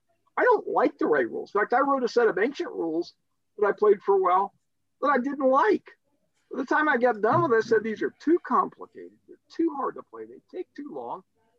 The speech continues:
And a friend of mine introduced me to the Hail Caesar rules. And they're pretty good. So that's what we're playing,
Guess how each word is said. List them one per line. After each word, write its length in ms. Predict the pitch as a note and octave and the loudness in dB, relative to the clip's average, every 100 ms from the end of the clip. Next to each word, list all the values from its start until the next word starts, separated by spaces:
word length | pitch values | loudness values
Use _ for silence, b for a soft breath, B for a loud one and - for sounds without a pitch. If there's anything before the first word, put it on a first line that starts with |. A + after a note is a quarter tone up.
| _ C#4+ | _ -6
And 80 | D4+ | -4
a 40 | |
friend 260 | - D4+ F4 | 0 2 2
of 60 | |
mine 180 | C4+ A3 | 0 2
introduced 440 | A3+ A3 A#3+ A#3+ | 2 2 -2 -8
me 80 | B3+ | -8
to 80 | A3+ | -6
the 120 | A3 | -6
Hail 280 | F#3+ A3 A#3+ | 0 2 2
Caesar 440 | A#3 C#4 C4 A#3+ E3 | 0 -8 -8 -4 -4
rules. 340 | C3 A2 - _ _ _ _ _ _ _ _ _ _ - | -6 -14 -20 _ _ _ _ _ _ _ _ _ _ -10
And 100 | G#3+ | -2
they're 100 | A4 | 0
pretty 200 | A4 E4+ | 4 4
good. 300 | C4 G#4+ A3+ _ _ _ | 4 2 -4 _ _ _
So 200 | - C4+ - | -2 -2 -2
that's 180 | - | -8
what 120 | - A3 | -10 -6
we're 180 | G#3+ | -2
playing, 200 | F4 F4 | -2 -4